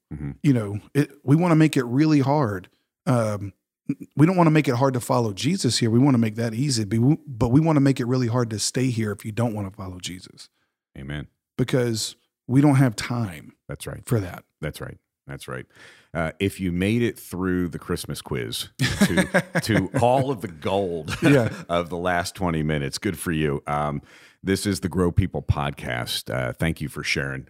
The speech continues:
Speaker 1: uh, just what's on your heart, 'cause, uh,
Speaker 2: Absolutely.
Speaker 1: the last twenty-two months have been hard.
Speaker 2: Yeah.
Speaker 1: Uh, and as we get into the next episode, uh, later this month, we're gonna talk about grief and lamenting and Sabbathing.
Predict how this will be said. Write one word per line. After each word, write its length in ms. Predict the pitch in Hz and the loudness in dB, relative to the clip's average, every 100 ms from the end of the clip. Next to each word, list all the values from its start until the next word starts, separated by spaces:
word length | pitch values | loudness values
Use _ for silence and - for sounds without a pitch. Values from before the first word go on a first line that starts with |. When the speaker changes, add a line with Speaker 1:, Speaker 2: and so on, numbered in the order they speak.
| - | -12
Speaker 1:
uh, 140 | 67 | -10
just 220 | 67 87 | -8 -6
what's 160 | 98 101 | -6 -2
on 100 | 110 | -2
your 140 | 90 | -2
heart, 360 | 78 85 80 - | -2 -2 -4 -4
'cause, 180 | - - | -4 -2
uh, 20 | |
Speaker 2:
Absolutely. 460 | 90 113 110 104 85 | 0 -2 -2 -6 -8
Speaker 1:
the 140 | 90 | -6
last 340 | 101 110 110 - | -2 0 -2 -4
twenty-two 420 | - 95 85 82 | -2 -2 -2 -4
months 240 | 71 69 - | -4 -6 -8
have 100 | 65 | -10
been 140 | 64 | -10
hard. 280 | - 52 - - | -10 -12 -12 -4
Speaker 2:
Yeah. 260 | 120 104 90 - | -2 -2 -8 -12
Speaker 1:
Uh, 260 | 73 76 78 | -10 -10 -8
and 140 | 82 | -6
as 180 | 92 92 | -4 -4
we 100 | 98 | -4
get 220 | 87 110 | -2 -2
into 240 | 123 120 | -2 -2
the 140 | 101 85 | -4 -2
next 360 | 85 98 - | -2 -2 -4
episode, 600 | 82 85 85 - 67 64 - - _ - | -6 -6 -6 -6 -8 -8 -14 -20 _ -8
uh, 160 | 67 - | -8 -4
later 360 | 80 85 85 | -2 0 0
this 260 | 76 76 - | 0 -2 -2
month, 420 | 78 76 71 - | -2 -2 -4 -8
we're 200 | 69 92 | -6 -4
gonna 120 | 107 | -2
talk 320 | 107 90 90 | -4 -4 -4
about 300 | 85 76 71 | -2 -4 -6
grief 400 | 69 80 80 80 | -8 -8 -6 -8
and 160 | - 69 | -10 -10
lamenting 500 | 69 69 78 85 85 | -8 -6 -4 -4 -4
and 120 | 64 | -6
Sabbathing. 640 | - 80 78 76 71 64 | -4 -2 -2 -2 -4 -8